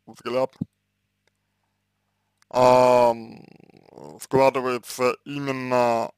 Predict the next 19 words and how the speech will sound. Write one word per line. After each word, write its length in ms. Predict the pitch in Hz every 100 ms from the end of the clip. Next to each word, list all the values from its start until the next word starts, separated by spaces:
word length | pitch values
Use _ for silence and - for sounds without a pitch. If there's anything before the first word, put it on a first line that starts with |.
| _
а, 300 | 123 120 120
вот, 320 | 120 123 - - -
а, 280 | 117 120 113 _
ну, 220 | - 143 -
именно 480 | 113 143 135 135
таким 360 | 123 131 - 147
образом. 380 | 135 - - - _ _ _ _ _ _ _ - - - - _ _ _ _ -
Вот. 640 | 127 143 143 135 135 117 _ - - _ - - - _ _
То 120 | -
есть, 160 | 110 -
на 140 | 113
мой 200 | 123 170 151
взгляд, 420 | 127 127 147 143 - -
ам, 320 | 113 120 123 117 _ _ _ _ _ _ _ _ _ _ _ _ _ _ _
ситуация 580 | - 135 - 139 - 123
складывается 580 | - 135 139 120 117 -
как 160 | - 110
раз, 220 | 120 123 - -
э, 60 | -